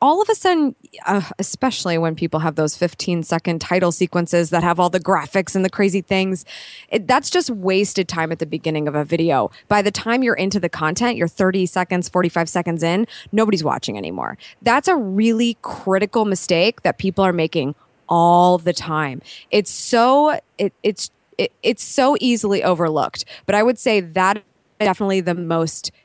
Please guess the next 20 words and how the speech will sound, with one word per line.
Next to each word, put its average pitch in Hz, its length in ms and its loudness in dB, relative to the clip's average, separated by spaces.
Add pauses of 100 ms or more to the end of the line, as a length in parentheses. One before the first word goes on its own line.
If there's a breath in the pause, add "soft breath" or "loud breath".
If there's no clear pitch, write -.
(140)
important 190 540 0
thing 196 160 0
that 180 140 -2
you 175 100 2
could 170 380 -2
change 208 680 2 (180 loud breath)
and 190 140 -2
completely 202 840 2 (500 loud breath)
change 220 440 2
the 196 80 0
direction 165 500 0
of 160 80 0
how 160 160 2
things 151 300 0
are 143 80 2
going 147 340 2
with 135 160 0
your 110 100 2
audience 135 380 2
retention, 139 640 -2